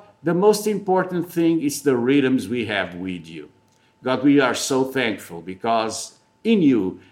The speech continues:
there is no shadow of variation like in an eclipse, as your word says.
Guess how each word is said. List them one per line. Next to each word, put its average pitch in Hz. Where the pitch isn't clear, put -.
there 143
is 139
no 135
shadow 113
of 120
variation 110
like 98
in 107
an 104
eclipse, 101
as 101
your 104
word 101
says. 87